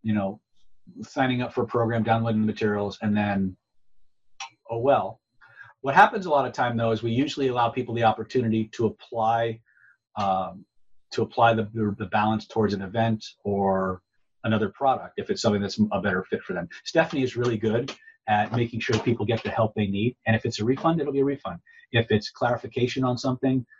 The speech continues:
then you'll get that. If it's another product that was a better fit for you, we'll do that. We're very, very customer oriented in terms of making sure you've got what you need, right? And if for some reason we can't do it, then yeah, we'll refund it. Not a problem,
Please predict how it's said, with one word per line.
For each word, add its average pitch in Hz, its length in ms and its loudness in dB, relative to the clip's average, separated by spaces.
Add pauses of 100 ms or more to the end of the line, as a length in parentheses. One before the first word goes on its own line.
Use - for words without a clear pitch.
(120)
then 113 100 4
you'll 110 140 2
get 107 160 -6
that. 131 220 2 (220)
If 98 140 -8
it's 104 160 -2
another 113 300 0
product 113 380 0
that - 120 -4
was - 220 -6
a 95 80 -4
better 98 340 0
fit 135 140 2 (100)
for 135 60 -2
you, 120 340 2 (260)
we'll 143 200 0
do 151 120 -2
that. 120 220 -2
We're 127 140 4
very, 143 320 0
very 131 420 -2 (220)
customer 113 520 0
oriented 110 640 0 (480)
in 107 160 0
terms 110 480 0
of 101 360 0 (400)
making 127 280 0
sure 127 220 0
you've 120 240 -2
got 120 320 0
what 107 200 -4
you 117 60 -4
need, 117 240 -2 (380)
right? 123 180 -6 (180)
And 110 120 2
if 113 80 -4
for 113 80 -4
some 117 200 2
reason 120 220 0
we 120 80 0
can't 123 260 -2
do 147 120 4
it, - 80 -6
then 127 180 0
yeah, 147 260 2
we'll 113 120 -4
refund 127 280 2
it. 95 60 -6 (160)
Not 107 140 0
a - 20 -10
problem, 120 320 0